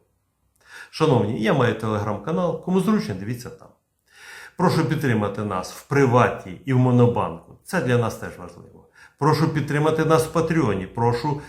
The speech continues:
підписуватись на наш Patreon. Я маю три-чотири відео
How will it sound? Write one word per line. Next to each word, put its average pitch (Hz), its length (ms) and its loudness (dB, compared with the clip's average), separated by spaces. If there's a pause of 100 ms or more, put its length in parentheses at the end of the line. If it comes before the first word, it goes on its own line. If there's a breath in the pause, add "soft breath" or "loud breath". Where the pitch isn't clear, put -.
(120)
підписуватись 127 760 0
на 147 60 0
наш 135 260 -2
Patreon. 165 580 2
Я 117 160 4
маю 120 400 2
три-чотири 120 720 -2
відео 147 540 -2